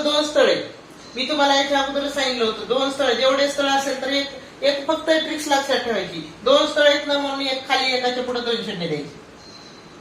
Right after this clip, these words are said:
शंभर झाले. आणि वरील जेवढे राहिलेले अंक आहेत ते वर,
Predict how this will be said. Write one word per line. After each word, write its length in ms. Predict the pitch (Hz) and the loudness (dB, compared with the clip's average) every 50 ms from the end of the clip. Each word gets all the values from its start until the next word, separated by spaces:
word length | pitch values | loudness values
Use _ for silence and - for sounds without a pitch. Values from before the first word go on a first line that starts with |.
| - - - | -20 -14 -8
शंभर 300 | 247 240 214 208 196 175 | -6 -2 2 4 4 4
झाले. 280 | 165 175 156 151 147 143 - - - - | 4 2 0 0 -2 -6 -8 -12 -8 -6
आणि 180 | 185 208 220 233 | -4 0 2 4
वरील 300 | 262 269 285 302 302 320 - - - - | 4 4 4 2 0 0 -2 -6 -8 -2
जेवढे 240 | - 262 277 277 285 | 2 2 4 4 4
राहिलेले 320 | 277 262 262 269 269 277 269 | 4 2 0 0 2 4 4
अंक 240 | 254 254 247 254 254 | 4 4 2 0 -2
आहेत 160 | 247 247 - | -2 -4 -2
ते 120 | 254 247 | -2 -2
वर, 180 | 254 254 240 240 | 0 0 0 0